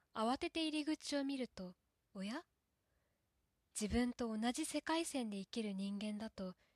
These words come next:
瞬時にわかる青年がそこに立っていた。あの、とんかつってあります？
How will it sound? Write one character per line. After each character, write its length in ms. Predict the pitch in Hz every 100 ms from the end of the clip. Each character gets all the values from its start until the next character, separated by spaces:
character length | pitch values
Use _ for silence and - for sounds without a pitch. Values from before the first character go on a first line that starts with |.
| -
瞬 340 | - 349 381
時 140 | 359 262
に 140 | 208
わ 80 | 196
か 140 | 233
る 80 | 208
青 280 | - 202 196
年 240 | 196 190
が 220 | 190 196 - _ _
そ 160 | - 196
こ 140 | 220
に 100 | 220
立 140 | 220 240
っ 40 | -
て 80 | 202
い 60 | 185
た。 180 | - - _ _ _ _ _ _ _ _ _ _ _ _ -
あ 120 | 226
の、 320 | 208 202 196 220 _ _ _ _ _ _ -
と 120 | 214
ん 100 | 214
か 160 | - 247
つ 160 | -
っ 20 | -
て 340 | - 277 269 - -
あ 100 | 226
り 140 | 240
ま 100 | 247
す？ 300 | 269 - 180